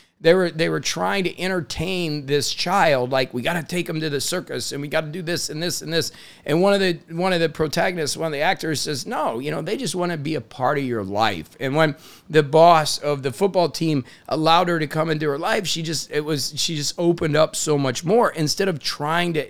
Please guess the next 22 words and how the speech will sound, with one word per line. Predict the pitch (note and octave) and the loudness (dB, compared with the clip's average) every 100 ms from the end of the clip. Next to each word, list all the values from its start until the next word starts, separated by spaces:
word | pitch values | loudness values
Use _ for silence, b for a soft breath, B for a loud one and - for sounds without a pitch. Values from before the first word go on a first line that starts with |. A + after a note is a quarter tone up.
| C#3 | -10
be | B2+ D#3+ D3 B B B | -6 -4 -4 B B B
so, | - - G3+ G#3+ A#3 A3 F#3 D#3+ | -6 -2 2 4 6 4 4 2
um, | D#3+ D3 C#3 | 2 2 0
driven | A#2 B2+ D#3+ G3 E3 C#3 | -4 0 0 2 0 0
to | - C3+ B2 B B | 0 0 0 B B
make | - C3+ G3 - | 2 6 4 4
their | E3 D3+ | 0 2
life | C#3+ C#3 A#2+ | 2 2 0
better, | - A3 A3+ D3 C#3 | 2 2 4 2 2
she | - F#3 | 0 0
just | F#3+ - | 0 0
realized | D3 E3+ D#3+ D#3 D3 B2 | 0 2 4 2 2 -2
that, | C#3 | -2
"Let's | F3 E3+ | -2 -2
just | D#3+ C#3+ | -2 -4
let | C#3+ D#3+ D#3+ | 2 0 2
them | D3 C#3+ | -2 2
into | F#3 B3 | 2 2
my | E3+ C3+ | 2 2
life | B2+ C3+ D3+ - | 4 2 0 -4
and | C3 - | -6 -2
understand, | E3 F#3 D#3+ - F3+ D#3+ | -2 0 -2 -2 -2 -2